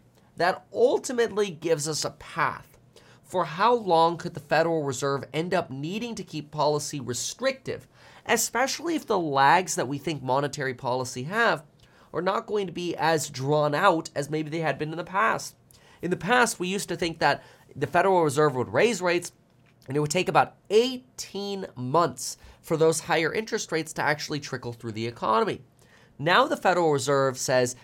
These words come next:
that lag could be as little as three to six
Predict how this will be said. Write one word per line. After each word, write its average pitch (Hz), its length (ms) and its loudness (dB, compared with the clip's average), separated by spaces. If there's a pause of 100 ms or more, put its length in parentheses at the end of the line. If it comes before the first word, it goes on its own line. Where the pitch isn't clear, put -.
(100)
that 190 220 4
lag 208 280 2
could 170 140 -8
be 156 160 0
as 135 220 -2
little 160 360 -2
as 143 180 -2
three 151 680 -8 (120)
to 143 100 -12
six - 540 -6